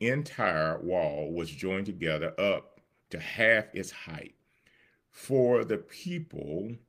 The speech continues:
had a mind to work." For the people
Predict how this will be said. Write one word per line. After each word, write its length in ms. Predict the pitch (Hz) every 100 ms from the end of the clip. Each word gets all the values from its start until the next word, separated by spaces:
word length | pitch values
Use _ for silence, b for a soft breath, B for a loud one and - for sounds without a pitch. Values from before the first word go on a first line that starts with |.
| _ -
had 360 | 98 104 95 -
a 120 | 95
mind 1000 | 87 82 87 101 95 78 78 80 82 -
to 140 | 98
work." 640 | 80 85 92 73 - - - _ _ _ _ _ _ _ _ _ - _
For 400 | - - 131 131
the 140 | 127 131
people 840 | - 160 160 156 147 143 71 110